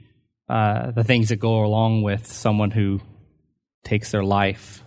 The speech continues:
that you weren't expecting. He left a note and took care of his own expenses, but we had to go there and load up his car,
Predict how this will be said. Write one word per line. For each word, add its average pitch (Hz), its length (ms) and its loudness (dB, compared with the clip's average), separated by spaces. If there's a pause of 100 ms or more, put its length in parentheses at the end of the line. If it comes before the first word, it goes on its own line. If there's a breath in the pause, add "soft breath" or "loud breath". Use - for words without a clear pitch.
(160)
that 120 260 -8
you 117 300 -4
weren't 104 180 0
expecting. 107 640 -4 (1300 soft breath)
He 117 220 -6 (140)
left 110 300 0
a 120 40 -4
note 113 680 -2 (180)
and 101 460 -4 (1300)
took 123 140 -2
care 120 220 0
of 113 40 0
his 113 120 2
own 113 160 2
expenses, 113 880 0 (1120 soft breath)
but 110 320 0
we 117 580 0
had 117 140 -2
to 123 60 0
go 123 360 0
there 113 320 2
and 104 220 0 (460 loud breath)
load 120 240 2
up 117 100 -2
his 113 160 0
car, 120 680 0